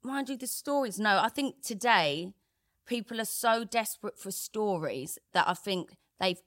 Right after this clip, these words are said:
upped the game of them being nasty stories, not just on me, on everyone. They, you never really read good news. It's always doom, gloom, or let's have a go at that person or this person. Let's get intrusion on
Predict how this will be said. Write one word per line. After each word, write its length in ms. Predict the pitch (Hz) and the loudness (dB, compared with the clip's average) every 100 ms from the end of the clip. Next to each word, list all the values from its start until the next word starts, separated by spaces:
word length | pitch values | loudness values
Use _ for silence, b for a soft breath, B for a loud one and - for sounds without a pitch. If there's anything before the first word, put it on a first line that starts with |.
| - | 2
upped 360 | 202 - - | 2 2 -8
the 80 | 196 | -8
game 440 | 175 196 185 170 - | -2 0 0 -2 -4
of 240 | 170 160 - _ _ _ - | -4 -4 -10 _ _ _ -8
them 160 | 175 165 | -6 -4
being 280 | 180 170 | -4 -2
nasty 480 | 175 175 170 - 160 | 0 2 0 -4 -8
stories, 380 | 156 - 147 160 | -8 -6 -6 -4
not 180 | 190 - | -4 -4
just 220 | 214 - | -6 -4
on 140 | 202 196 | -4 -2
me, 360 | 185 160 170 b b - | 0 -2 -4 b b -6
on 160 | 185 - | -6 0
everyone. 480 | 185 185 175 160 151 | 0 0 -2 -2 0
They, 220 | 190 180 b b b | 0 -2 b b b
you 100 | 226 | -6
never 400 | 240 262 277 285 | -2 -2 -2 -4
really 360 | 254 262 240 220 | -2 -2 -2 -6
read 480 | 190 190 208 196 - _ _ - | -6 -2 -2 -4 -10 _ _ -6
good 260 | 214 190 185 | -4 -2 -2
news. 440 | 185 175 156 - | 0 0 0 -4
It's 180 | - - | -8 -6
always 440 | 220 202 196 170 | -4 -2 -2 -2
doom, 580 | - 208 202 190 170 165 | -8 -8 -6 -2 -4 -4
gloom, 360 | - 202 190 170 | -2 0 0 0
or 120 | 160 185 | -2 -4
let's 220 | 208 - | -6 -8
have 160 | 202 196 | -8 -6
a 40 | |
go 240 | - 190 185 | -2 0 0
at 100 | - | -2
that 160 | 185 - | -10 -10
person 420 | 180 165 - 170 | -6 -6 -6 -4
or 100 | 165 | -6
this 280 | 170 190 180 | -4 -6 -6
person. 420 | - 170 170 170 180 | -6 -6 -4 -4 -4
Let's 240 | - - | -6 -10
get 160 | - - | -8 -6
intrusion 720 | 196 175 - 202 180 175 175 | -6 -8 -6 -4 -4 -6 -4
on 200 | 170 165 | -4 -4